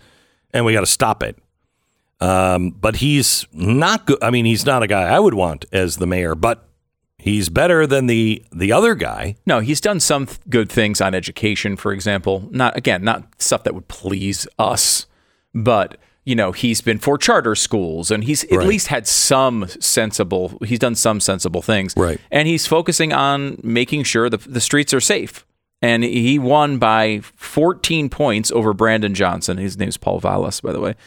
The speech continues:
Speaker 2: Paul Vallas won over, but thirteen points over, uh, Brandon Johnson, who came in second. Now, the, the way this is, this works, if you're familiar with the California system, it's kinda like that,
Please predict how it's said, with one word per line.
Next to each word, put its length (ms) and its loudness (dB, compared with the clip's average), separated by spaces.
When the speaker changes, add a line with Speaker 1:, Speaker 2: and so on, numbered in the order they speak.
Speaker 2:
Paul 140 0
Vallas 240 2
won 200 2
over, 180 -2
but 200 -4
thirteen 340 0
points 280 0
over, 340 -2
uh, 400 0
Brandon 400 0
Johnson, 300 0
who 40 -4
came 180 -2
in 40 -6
second. 300 0
Now, 140 0
the, 180 -10
the 80 -2
way 120 6
this 180 -2
is, 200 -2
this 200 -2
works, 240 2
if 160 -2
you're 160 2
familiar 360 0
with 100 0
the 60 0
California 600 0
system, 320 -2
it's 100 -8
kinda 220 -4
like 140 0
that, 340 2